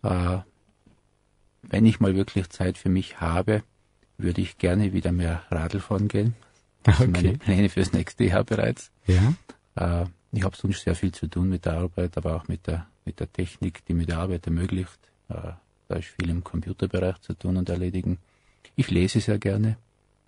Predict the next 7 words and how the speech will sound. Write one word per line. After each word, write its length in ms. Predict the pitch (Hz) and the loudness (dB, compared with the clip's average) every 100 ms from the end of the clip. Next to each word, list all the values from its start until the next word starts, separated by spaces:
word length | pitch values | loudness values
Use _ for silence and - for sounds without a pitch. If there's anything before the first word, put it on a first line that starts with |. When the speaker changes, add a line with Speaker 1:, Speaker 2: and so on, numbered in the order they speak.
| _ _ _ _ _ | _ _ _ _ _
Speaker 1:
nutze 320 | 87 - 95 | -6 -2 -4
auch 60 | 87 | -2
da 160 | - | -2
die 80 | 92 | -2
entsprechenden 560 | 101 - 95 95 104 95 | -4 -2 -2 0 -2 0
Medien. 440 | 92 95 98 98 - _ _ _ _ _ _ _ _ _ _ _ _ _ _ | -2 0 -2 -2 -6 _ _ _ _ _ _ _ _ _ _ _ _ _ _
Ja, 320 | 131 90 80 | 2 2 0